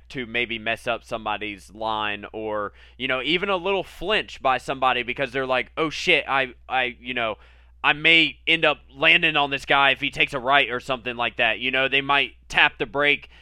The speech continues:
you know, when they land or something like that, when they normally wouldn't do it or something like that, you know, and it's, it's all, you know, you've seen at the test gra-, uh, test track, and me knowing as a racer, every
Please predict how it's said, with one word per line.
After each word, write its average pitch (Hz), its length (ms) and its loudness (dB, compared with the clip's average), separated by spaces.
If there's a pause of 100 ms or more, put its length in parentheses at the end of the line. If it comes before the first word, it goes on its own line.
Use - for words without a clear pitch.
(180)
you 143 180 -2
know, 135 340 4
when 147 160 0
they 143 140 4
land 139 320 4
or 131 80 -2
something 131 320 -6
like 127 200 -2
that, 127 200 2
when 131 140 -6
they 135 100 2
normally 131 320 -4
wouldn't 123 380 -2
do 123 180 -4
it 110 140 -4
or 117 100 -6
something 123 400 -6
like 113 220 -4
that, 117 240 0
you 120 100 -4
know, 120 240 0
and 120 140 -4
it's, 117 200 -6 (300)
it's 147 140 -4
all, 156 280 2 (360)
you 190 200 -2
know, 175 360 2 (240)
you've 208 200 -4
seen 214 220 -4
at 180 140 -2
the 160 80 -10
test 165 260 -4
gra-, 170 240 -2
uh, 151 100 -4 (160)
test 147 280 -2
track, 160 340 -2
and 120 240 -4
me 160 340 -4 (220)
knowing 139 380 0
as 127 160 0
a 120 60 -4
racer, 139 520 -2 (540)
every 185 580 0